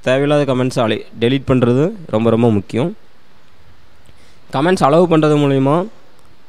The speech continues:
மத்-, நம்ம விசிட்-, நம்மளு-, நம்ம வெப்சைட்ஸ்க்கு வர விசிட்டர்ஸோட தாட்ஸ் என்னன்னு நம்மளும் அறிஞ்சிக்க முடியும். நம்ம டை-,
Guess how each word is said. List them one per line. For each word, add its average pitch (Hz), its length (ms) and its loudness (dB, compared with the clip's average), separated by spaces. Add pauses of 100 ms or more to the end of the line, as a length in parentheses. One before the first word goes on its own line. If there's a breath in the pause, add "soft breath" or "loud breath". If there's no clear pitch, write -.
(2500)
மத்-, 131 240 -2
நம்ம 139 220 4
விசிட்-, 139 440 2
நம்மளு-, 131 340 4
நம்ம 123 260 2
வெப்சைட்ஸ்க்கு 131 540 2
வர 131 100 6
விசிட்டர்ஸோட 127 680 2 (320)
தாட்ஸ் 131 300 4
என்னன்னு 135 240 4
நம்மளும் 127 300 6
அறிஞ்சிக்க 113 280 2
முடியும். 117 420 2 (480 soft breath)
நம்ம 123 180 4
டை-, 123 280 4